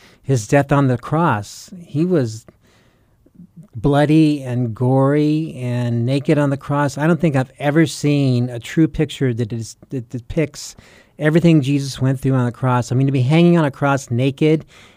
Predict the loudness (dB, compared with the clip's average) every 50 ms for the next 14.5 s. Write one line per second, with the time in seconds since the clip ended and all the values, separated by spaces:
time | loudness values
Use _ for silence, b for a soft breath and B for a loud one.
0 | b b 0 2 2 2 2 0 -2 -4 -8 -10 -8 -4 -2 0 2 2 2 2
1 | 4 2 2 2 0 b b b b b b b b b b b b b _ _
2 | _ _ _ _ _ -12 -8 -6 -6 -6 -8 -14 -20 -20 -20 -6 -2 -2 -2 0
3 | -2 -6 -6 -8 -2 0 2 2 2 0 -4 -4 0 2 4 4 4 4 2 0
4 | 0 -2 -2 0 0 0 0 2 2 2 2 0 0 -2 0 0 0 0 -2 -4
5 | -4 -2 0 0 -2 -2 0 -2 -2 0 0 -4 -4 -2 -2 -2 0 0 0 0
6 | -2 -2 -2 0 0 2 2 2 2 4 4 2 2 0 2 2 2 2 0 -2
7 | 0 2 2 2 2 0 -4 b b b b b b b b b b 4 6 8
8 | 8 8 8 6 4 4 4 4 6 4 4 0 -4 _ _ _ _ 0 2 4
9 | 4 4 2 2 2 2 4 6 4 4 6 4 2 2 2 0 0 0 0 0
10 | 2 2 2 2 0 -2 -4 -6 -4 -2 0 2 2 2 0 0 0 0 2 0
11 | 0 -2 -6 b b b b b b b b b b b b b b b b _
12 | _ _ _ _ _ _ -20 -14 -8 -6 -4 -4 -4 -4 0 2 4 4 4 4
13 | 2 0 2 4 4 4 4 2 0 0 0 0 0 0 0 0 0 -2 -2 -2
14 | -6 -8 -10 -6 -2 0 2 2 0 -2